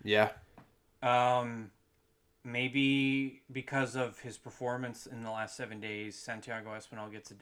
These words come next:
Speaker 2: extra day off.
Speaker 1: Yeah, yeah, that's, that's, I was gonna, I was gonna skip down to him next because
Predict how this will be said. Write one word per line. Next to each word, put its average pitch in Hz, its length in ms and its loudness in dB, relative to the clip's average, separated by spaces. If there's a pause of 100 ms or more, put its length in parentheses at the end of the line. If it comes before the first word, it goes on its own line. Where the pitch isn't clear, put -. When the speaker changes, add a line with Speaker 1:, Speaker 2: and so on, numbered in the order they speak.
(120)
Speaker 2:
extra 117 300 -8
day 107 160 -8
off. 101 220 -6 (520)
Speaker 1:
Yeah, 101 300 4 (120)
yeah, 104 200 0
that's, - 400 -2
that's, 120 400 2 (100)
I 117 80 6
was 113 160 0
gonna, 120 260 6
I 113 100 2
was 113 160 2
gonna 120 180 8
skip 107 280 4
down 107 280 6
to 104 80 2
him 98 240 -2
next 95 420 -2
because 95 640 -4